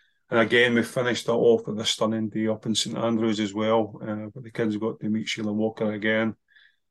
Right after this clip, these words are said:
Uh, but the, the main thing for the, the programmes I delivered was to m-, break through into primary schools in Scotland, because this is where they could have the biggest impact. Old Tom's legacy,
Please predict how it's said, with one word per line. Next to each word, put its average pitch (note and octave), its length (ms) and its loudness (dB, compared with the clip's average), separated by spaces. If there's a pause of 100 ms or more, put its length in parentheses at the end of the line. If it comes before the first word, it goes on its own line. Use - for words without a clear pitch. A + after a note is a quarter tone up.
(380)
Uh, G#2 560 2 (760)
but D#3 200 8
the, - 160 -2 (160)
the C3 120 4
main D3 600 8
thing D3 320 4
for A2+ 140 -10
the, A2 340 -4
the A#2 80 -10
programmes A#2 520 -4
I A2+ 120 4
delivered A#2 400 -2
was A2+ 340 -2
to A#2 100 -10
m-, A2 320 -6 (140)
break B2+ 300 0
through B2 300 -6
into A#2+ 340 -2
primary B2 420 -2
schools G#2+ 580 -2
in A2 140 -6
Scotland, A2+ 600 0 (600)
because A2+ 400 4
this C#3 300 4
is A2 100 -2 (100)
where A#2 200 2
they G#2+ 100 -2
could - 200 -12
have A2 280 0
the G#2+ 80 -4
biggest A2+ 640 -4
impact. A#2 720 -4 (560)
Old C#3+ 320 6
Tom's B2 400 2
legacy, A#2 640 2